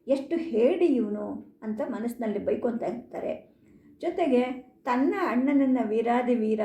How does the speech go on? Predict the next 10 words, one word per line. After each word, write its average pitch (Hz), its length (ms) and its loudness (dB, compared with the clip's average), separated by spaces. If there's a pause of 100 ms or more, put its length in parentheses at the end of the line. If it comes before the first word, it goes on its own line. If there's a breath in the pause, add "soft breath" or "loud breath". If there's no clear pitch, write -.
ಅಂತ 196 160 -6 (100)
ಮೆಚ್ಕೊಳ್ತಿದ್ದ 226 640 -4 (160)
ದುಶ್ಯೋಧನ 254 680 0 (120)
ಕೂಡನು 208 580 -4
ಬೇಸರಗೊಳ್ತಾನೆ. 190 1120 -2 (340 soft breath)
ಆಗ 349 180 0 (1200)
ಆ 220 200 -2
ಹಲಗೆ 240 360 2
ಹತ್ರಕ್ಕೆ - 500 -6
ಹೋಗಿ 370 180 -4